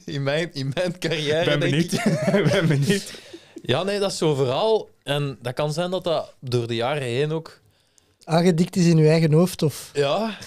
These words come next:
Speaker 1: <laughs> Ehm, maar dus, ja, vorige keer hadden we het, Bobby, over, over hoe een stage er vroeger uitzat. En dat was dus eerst een dag,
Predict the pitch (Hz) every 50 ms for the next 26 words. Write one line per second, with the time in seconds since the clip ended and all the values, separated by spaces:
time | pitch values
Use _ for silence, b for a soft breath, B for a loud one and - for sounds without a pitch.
0 | - 214 - - 240 - 131 139 - - 131 131 131 127 127 127 127 135 131 -
1 | _ _ b b b b b b b b b b b - 123 131 120 127 131 123
2 | - - - - 117 123 131 135 123 117 120 117 113 113 110 98 - 120 117 123
3 | 135 147 147 156 156 143 123 143 147 139 143 139 131 123 123 120 113 113 120 110
4 | 117 110 110 107 113 117 113 110 107 101 - - 95 92 127 135 143 135 117 123
5 | 113 101 95 98 110 107 - 156 151 - - 110 101 101 117 117 123 135 131 -
6 | - - _ _ _ _ _ _ _ _ - 117 117 - - 107 92 90 107 120
7 | - - -